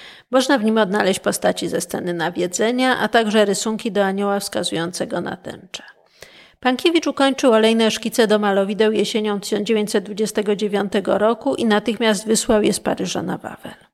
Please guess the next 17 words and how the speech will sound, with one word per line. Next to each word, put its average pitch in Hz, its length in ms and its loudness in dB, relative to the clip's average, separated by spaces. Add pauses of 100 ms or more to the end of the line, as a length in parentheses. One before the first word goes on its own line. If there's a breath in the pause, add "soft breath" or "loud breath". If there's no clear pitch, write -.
(800 loud breath)
Wiadomo, 277 340 2
że 226 120 2
w - 80 -6
czerwcu 285 380 0
tysiąc 202 320 -2
dziewięćset 214 420 0
trzydziestego 214 640 -2
roku 247 720 0
Szyszko 247 420 0
Bochusz, 226 640 0
y, 185 480 -2
poinformował 220 920 2
Komisję 202 460 0
do 190 120 0
Artystycznego 202 920 -2
Wyposażenia 190 880 -6
Wnętrz, 240 480 -2